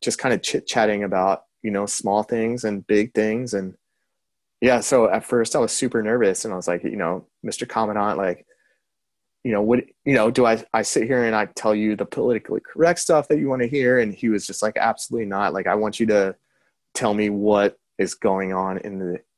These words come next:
in the ranks of the Coast Guard." And we ended up having a phenomenal conversation, and, uh, our air station kinda saw some immediate change. Um, and I don't know if it's because I was, I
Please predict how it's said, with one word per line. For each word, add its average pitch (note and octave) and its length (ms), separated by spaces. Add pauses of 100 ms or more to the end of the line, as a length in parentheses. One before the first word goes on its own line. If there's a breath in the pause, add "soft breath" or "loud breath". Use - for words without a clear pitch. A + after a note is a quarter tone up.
(180)
in G2 80
the G2 100
ranks G2 340
of F#2+ 40
the G2 80
Coast G2+ 300
Guard." F#2+ 300
And F2+ 200 (600)
we A2 120
ended G#2+ 140
up A#2 100
having A#2 220
a G#2 100
phenomenal A2 500
conversation, G#2 720
and, F#2 240 (1080)
uh, F#2+ 420 (320)
our A2+ 240
air A2+ 140
station C3 340
kinda A#2 380 (120)
saw B2 280
some A#2 320
immediate A2+ 420
change. A2+ 540 (640)
Um, F#2+ 280
and A#2 100
I A2+ 80
don't A2+ 120
know A2 120
if G#2 100
it's A2 160
because A2+ 320
I G2+ 80
was, F#2+ 360 (280)
I G2+ 240